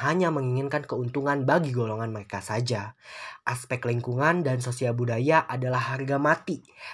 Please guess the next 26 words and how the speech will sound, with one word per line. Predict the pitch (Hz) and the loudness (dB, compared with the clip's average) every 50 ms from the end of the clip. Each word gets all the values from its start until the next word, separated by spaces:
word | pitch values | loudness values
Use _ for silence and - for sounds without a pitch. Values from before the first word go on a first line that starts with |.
| - - | -6 0
dalam | 127 131 123 120 117 113 110 | 2 4 4 4 4 2 0
hal | 120 117 117 | -2 -2 -2
ini | 151 156 156 175 185 185 185 - - | -2 0 2 2 2 0 -2 -8 -12
dibanding | _ 127 127 123 127 131 143 160 165 151 143 127 117 | _ -4 0 2 2 2 4 2 0 0 0 -2 0
janji-janji | 110 143 151 185 190 170 175 147 127 127 123 117 123 | 2 4 4 4 4 4 2 2 2 2 2 2 0
manis | 120 120 117 120 123 127 123 - | 0 2 2 2 0 -2 -4 -6
peningkatan | - _ - 123 123 123 120 127 127 127 127 123 117 - | -8 _ -4 -2 0 0 2 2 0 0 0 -2 -4 -6
ekonomi | - 127 - 123 123 123 127 139 151 151 131 139 | -6 -6 -4 -2 -2 0 0 0 -2 -2 -4 -4
yang | 117 113 120 | -4 -2 0
dapat | 127 131 - - 151 127 | 0 2 2 0 0 0
merusak | 127 127 123 123 123 131 123 123 - - | -2 -2 -4 -2 0 -2 -2 -2 -4 -10
akar | 139 - - 143 131 123 | -12 -4 -2 -2 -2 0
budaya | 123 117 117 110 107 104 - | 0 -2 -2 -2 -2 -4 -8
setempat. | - - 117 110 107 107 110 98 98 - _ _ - - - - - - - | -10 -10 -8 -8 -6 -6 -6 -6 -6 -8 _ _ -18 -16 -14 -12 -12 -10 -2
Bali | 131 131 120 123 127 123 | 2 2 4 4 4 2
hidup | 120 - - 156 170 202 262 262 262 - - - - - - | 0 0 -2 0 2 2 2 2 0 -4 -16 -20 -20 -16 -4
dalam | 135 131 135 131 127 127 131 127 | 0 2 4 6 4 4 2 0
kekayaan | 123 - 135 127 131 139 127 131 - - - | -2 0 0 2 4 4 4 4 2 2 2
alam | 151 160 175 180 196 208 202 190 | 2 4 6 4 4 2 0 -2
dan | 156 135 131 131 131 | 0 0 0 2 2
budayanya | 123 127 131 131 135 147 156 156 151 147 135 | 2 2 4 4 4 4 4 4 2 2 2
yang | 131 127 - | 0 -2 -2
unik, | 165 151 127 117 123 - - - - - - - - _ | -2 0 0 -2 -4 -8 -14 -18 -16 -16 -18 -18 -12 _
indah | - 143 135 131 127 123 123 | -2 -2 2 2 2 2 2
juga | 117 123 117 123 117 | 0 0 0 0 0
menarik | 113 117 113 113 113 123 196 254 254 - - - | 0 0 0 0 2 2 2 2 0 -2 -10 -18